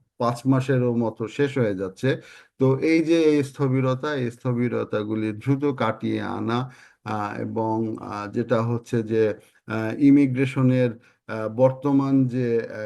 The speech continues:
এই, আহ, স্থায়ী এবং অস্থায়ী লোকের মধ্যে যে ফারাকটা, সেই ফারাকটা কমিয়ে আনাটাই হয়তো তার প্রধান, আহ, কাজ হবে।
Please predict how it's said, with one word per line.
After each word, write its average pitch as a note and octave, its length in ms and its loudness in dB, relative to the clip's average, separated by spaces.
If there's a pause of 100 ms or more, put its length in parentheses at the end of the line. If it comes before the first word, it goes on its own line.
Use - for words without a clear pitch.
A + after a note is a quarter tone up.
এই, A2+ 500 -2
আহ, G#2 320 -6
স্থায়ী C3 400 2
এবং B2 320 2
অস্থায়ী A#2+ 380 0
লোকের A#2 340 -2
মধ্যে A2+ 360 -2
যে G#2+ 320 -4 (260)
ফারাকটা, B2 640 2
সেই A#2+ 200 -2
ফারাকটা G#2+ 560 -4
কমিয়ে C3 380 4
আনাটাই G#2+ 480 0
হয়তো G2 320 -8
তার A#2 240 -2 (440)
প্রধান, B2+ 460 0 (100)
আহ, F#2 280 -12 (100)
কাজ G2+ 260 -4 (100)
হবে। A2+ 320 -2